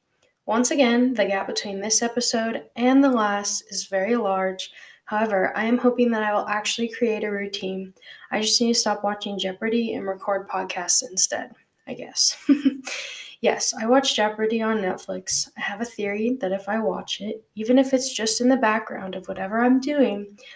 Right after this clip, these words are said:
I will get smarter. Obviously, that's not a defensible theory, and it's probably not accurate in any way,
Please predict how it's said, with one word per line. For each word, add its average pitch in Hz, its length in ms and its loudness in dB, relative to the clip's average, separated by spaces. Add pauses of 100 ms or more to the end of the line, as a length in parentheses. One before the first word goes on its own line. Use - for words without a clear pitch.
(140)
I 202 100 2
will 202 80 4
get 202 160 0
smarter. - 500 -4 (560)
Obviously, 214 760 2
that's 202 240 2
not 202 180 -2
a 190 60 -4
defensible 202 600 2
theory, 185 460 -4
and 220 140 -10
it's - 260 -6
probably 294 560 2
not 277 240 4
accurate 214 560 -2
in 202 140 -6
any 214 320 2
way, 208 340 -2